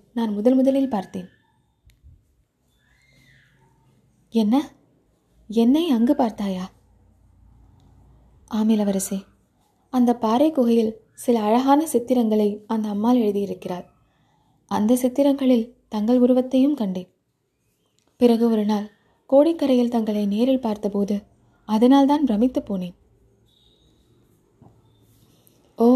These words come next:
இப்போது எல்லாம் எனக்கு தெரிகிறது. விளங்காத விஷயமும் விளங்குகிறது. சமுத்திரகுமாரி,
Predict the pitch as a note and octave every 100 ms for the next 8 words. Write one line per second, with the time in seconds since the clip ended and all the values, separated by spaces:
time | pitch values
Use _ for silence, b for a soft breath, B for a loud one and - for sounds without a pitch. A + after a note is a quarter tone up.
0 | B3+ G#3+ _ _ _ _ _ _ B3 -
1 | C4 C#4 A#3+ G#3 C4+ C#4+ A3+ A3 A3 G3
2 | F#3+ F#3 G3 G3 _ _ _ _ _ _
3 | - A3 A3+ A#3 A3+ G#3 - A3 A3 C4+
4 | A3 A#3 A#3+ G3+ F3+ F#3 - _ _ _
5 | _ _ _ _ _ - A#3+ A3+ A3 G#3+
6 | G3 F#3+ G#3+